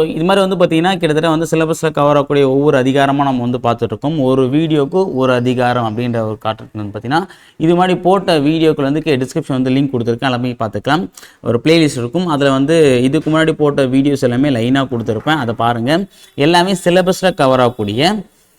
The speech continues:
திருக்குறள்கள் தான், ஓகேங்களா? So, இதுல வந்து அருளுடைமை அப்படின்ற ஒரு அதிகாரம், சரியா? நம்ம அன்புடைமை அப்படின்ற ஒரு திருக்குறளையும் வந்து வள்ளுவர் வந்து படைச்சிருப்பாரு. அந்த அன்புடைமைக்கும் அருளுடைமைக்கும் ஒரு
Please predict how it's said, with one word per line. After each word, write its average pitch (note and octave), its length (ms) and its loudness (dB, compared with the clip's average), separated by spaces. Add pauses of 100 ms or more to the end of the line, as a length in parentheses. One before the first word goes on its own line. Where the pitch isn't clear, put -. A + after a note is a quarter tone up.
(180)
திருக்குறள்கள் C#3 680 2
தான், G#2 140 -6
ஓகேங்களா? D3 280 2 (220)
So, - 80 -2 (100)
இதுல G#3 240 6
வந்து F#3 220 2 (200)
அருளுடைமை F3 600 6
அப்படின்ற C3 340 0
ஒரு A2 140 2
அதிகாரம், G#2+ 360 -4 (100)
சரியா? C3 240 0 (640)
நம்ம F#3+ 140 0 (140)
அன்புடைமை A#3 580 6
அப்படின்ற D3+ 400 4
ஒரு B2+ 180 2
திருக்குறளையும் C#3+ 560 2
வந்து B2 240 0
வள்ளுவர் B2 360 4
வந்து A#2 200 0
படைச்சிருப்பாரு. A2 560 0 (200)
அந்த B2+ 140 2 (140)
அன்புடைமைக்கும் F#3+ 800 2 (160)
அருளுடைமைக்கும் C#3+ 560 2
ஒரு C3+ 80 -2